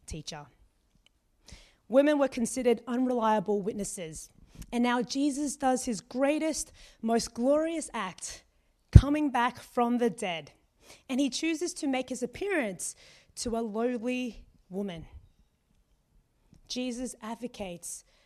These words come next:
for women's status equal to men. And by the way, I think God appeared to women first because women,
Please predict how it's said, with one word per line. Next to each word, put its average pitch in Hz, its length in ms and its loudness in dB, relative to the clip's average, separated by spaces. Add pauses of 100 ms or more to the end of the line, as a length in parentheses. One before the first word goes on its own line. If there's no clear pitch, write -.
(160)
for 214 260 -4
women's 220 580 -4
status - 840 -8 (400)
equal 175 600 -12 (180)
to - 120 -12
men. 156 320 -12 (1500)
And 208 100 -6
by 226 100 2
the 226 80 0
way, 220 200 4
I 226 120 -2
think 311 280 -2
God 240 220 2
appeared 220 300 -4
to - 120 -10
women 196 260 -6
first - 500 -2 (300)
because 262 420 0 (200)
women, 311 420 4